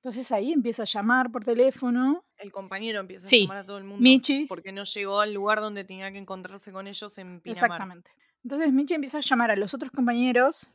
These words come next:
Speaker 1: que estuvieron en la fiesta y le dicen, "Che, José Luis, José Luis no aparece, José Luis, José Luis".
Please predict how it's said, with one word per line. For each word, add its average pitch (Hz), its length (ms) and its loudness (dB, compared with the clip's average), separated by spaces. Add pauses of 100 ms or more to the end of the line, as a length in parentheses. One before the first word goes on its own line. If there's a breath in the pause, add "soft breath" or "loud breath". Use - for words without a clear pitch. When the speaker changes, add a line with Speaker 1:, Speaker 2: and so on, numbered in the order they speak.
(220)
Speaker 1:
que 208 80 -2
estuvieron 233 440 8
en 247 120 4
la 247 80 0
fiesta 285 260 -4
y 285 60 0
le 240 80 4
dicen, 226 300 -2
"Che, 226 460 4
José 233 300 -6
Luis, 247 240 -2
José 233 220 -8
Luis 226 140 -6
no 233 80 -4
aparece, 226 340 -8
José 220 200 -12
Luis, 202 220 0
José 214 200 -12
Luis". 208 120 -8